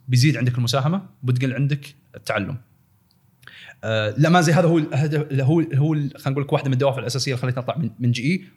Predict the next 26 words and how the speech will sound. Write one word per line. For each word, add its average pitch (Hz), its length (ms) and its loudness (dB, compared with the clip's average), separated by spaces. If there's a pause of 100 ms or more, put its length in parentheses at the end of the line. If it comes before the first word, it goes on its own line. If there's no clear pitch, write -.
(760)
ورغم 139 400 4
إني 135 100 4
كنت - 140 -4
والله 123 180 2
فعلًا 120 220 -2
مرتاح، 131 520 -2
وكان 107 360 -4 (260)
خلاص - 420 -4
في - 140 -2
علاقة 120 360 -2
ممتازة 127 500 2
مع 101 80 -6
الإدا-، 113 280 -6
مع، 104 280 -6 (420)
مع 113 180 -2
إدارة 110 340 -2
ال-، 101 180 -8
ال-، - 760 -8
المنشأة 113 560 2
ذاك 113 160 -2
الوقت، 151 320 -2
ومع، 147 240 2
مع، 131 280 -2 (200)
برضو 143 460 0
مع 123 120 2
الفريق. 110 280 -6